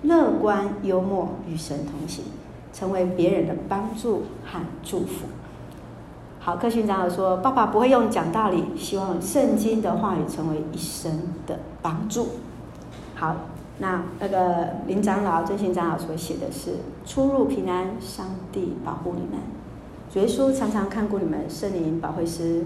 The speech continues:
常与你们同在，赐给施恩赐福你们。”愿赐福你们平安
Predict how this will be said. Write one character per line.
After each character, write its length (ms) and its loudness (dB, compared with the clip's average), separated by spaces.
常 240 -6
与 80 -6
你 60 -4
们 180 -4
同 240 -10
在， 160 -6
赐 200 0
给 300 -2
施 300 0
恩 260 -2
赐 240 -2
福 220 -2
你 80 0
们。” 160 -2
愿 440 4
赐 200 0
福 200 2
你 80 4
们 200 2
平 160 0
安 140 -2